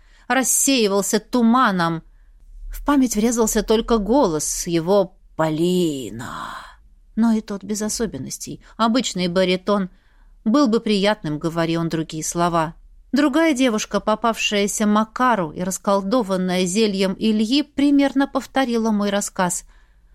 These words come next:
Она была ещё слаба, путалась в происходящем, но тоже ничего не смогла вспомнить о кукольнике.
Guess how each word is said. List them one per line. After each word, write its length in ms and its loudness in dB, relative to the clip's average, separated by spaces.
Она 200 2
была 260 2
ещё 220 -2
слаба, 460 0
путалась 500 -2
в 60 -18
происходящем, 1040 0
но 200 4
тоже 420 0
ничего 440 0
не 140 2
смогла 400 0
вспомнить 560 -2
о 80 -2
кукольнике. 800 -6